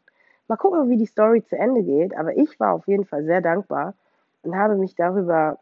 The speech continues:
komplett gefreut, dass es jemanden gibt, der sich dieser Problematik, wirklich, zu der ich mir viele Gedanken gemacht habe,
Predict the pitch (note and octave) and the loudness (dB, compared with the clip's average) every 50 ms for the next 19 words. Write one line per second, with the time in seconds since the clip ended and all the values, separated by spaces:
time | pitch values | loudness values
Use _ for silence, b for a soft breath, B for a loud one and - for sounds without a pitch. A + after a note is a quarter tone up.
0 | _ _ - - - - D3+ - - G#3 B3 - - F#3 - - - D3+ C#3+ C#3+ | _ _ -20 -14 -10 -10 -6 -2 -2 -2 -2 -2 -6 -12 -10 -6 -4 -2 -2 0
1 | D3 D3 - b b b b b b b _ - E3+ E3+ - F3 - - G#3 G#3+ | -2 -4 -6 b b b b b b b _ -8 -6 -6 -6 -8 -4 0 0 2
2 | A3+ G#3+ - - D#3+ D#3+ F#3 G#3+ G#3 - - D3+ D#3 E3 D#3+ - - G#3 G#3 B3 | 2 2 0 -2 -4 -4 -4 -4 -4 -2 -4 -4 -4 -6 -8 -8 -6 -2 0 0
3 | A#3 G3 - - F3 E3+ D3+ D3 C#3+ C3+ D3+ - - E3 D#3+ - - - _ _ | 0 0 -4 -6 -4 -2 -2 -2 -2 -2 -4 -4 -6 -8 -8 -8 -12 -20 _ _
4 | _ _ _ _ _ _ _ _ _ _ _ _ _ _ _ _ _ - - _ | _ _ _ _ _ _ _ _ _ _ _ _ _ _ _ _ _ -20 -20 _
5 | _ _ _ - F3 D#3+ - C#3+ - _ - F3 E3 E3+ D#3 D3+ - D3+ D3 - | _ _ _ -4 -4 -4 -4 -6 -8 _ -4 -2 2 2 2 2 0 -4 -6 -4
6 | - A3+ G3+ G3+ - D3+ - D3 D#3+ F3 - - D#3 D3+ D3 D3+ D3 C#3+ - - | -2 0 0 0 0 -2 -2 -4 -4 -4 -4 -6 -6 -6 -6 -6 -8 -8 -12 -12
7 | - - C#3+ C3+ - C3+ D3+ F#3 | -10 -8 -6 -6 -4 -6 -6 -8